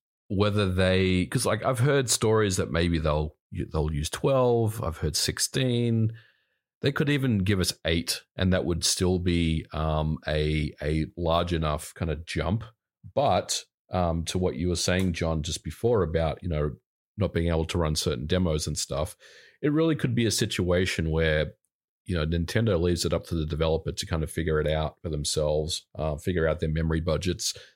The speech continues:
themselves, see what they can actually get away with. Um,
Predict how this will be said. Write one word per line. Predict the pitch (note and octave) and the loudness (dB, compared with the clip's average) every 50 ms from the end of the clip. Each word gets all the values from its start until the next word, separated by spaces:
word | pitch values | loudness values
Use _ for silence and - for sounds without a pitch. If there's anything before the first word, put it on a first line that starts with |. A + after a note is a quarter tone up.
| _ - | _ -6
themselves, | D#2 D#2 - - - E2+ D#2+ D#2+ D#2+ D#2 D#2+ - - - | -4 -2 0 0 0 0 2 2 0 0 -2 -4 -4 -4
see | - - F2 | -2 0 0
what | E2 D#2 C2 | 0 0 0
they | C#2 D#2 | 0 -2
can | D#2 - D#2+ | -2 -2 -2
actually | D#2 D2+ D2 - - - D#2+ D#2 | -4 -4 -4 -4 -6 -4 -4 -4
get | D2+ D#2 D#2+ D2+ | -2 -2 -2 0
away | D2+ D2+ D2+ D#2 E2 D#2+ | 0 0 0 0 0 0
with. | D#2 D2+ D#2+ G2 - - _ _ _ - - _ _ _ _ _ | 0 0 -2 -2 -6 -14 _ _ _ -20 -20 _ _ _ _ _
Um, | - F#2 F2 E2 D#2+ D#2+ D#2+ D#2 F#2+ | -2 -2 0 0 0 0 -2 -2 -4